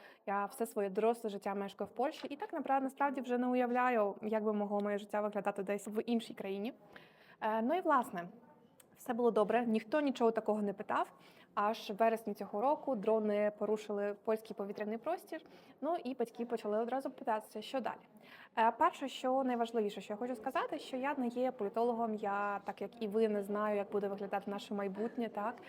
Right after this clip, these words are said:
Можу орієнтуватися на підставі того, що говорять мої знайомі, що говорять поляки, що говорять інші підприємці, в тому числі польські підприємці, що польські батьки роблять для своїх дітей,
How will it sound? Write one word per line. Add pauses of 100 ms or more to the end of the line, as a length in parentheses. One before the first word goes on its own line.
(280)
Можу
орієнтуватися
на
підставі
того,
що
говорять
мої
знайомі,
що
говорять
поляки,
що
говорять
інші
підприємці,
в
тому
числі
польські
підприємці,
що
польські
батьки
роблять
для
своїх
дітей,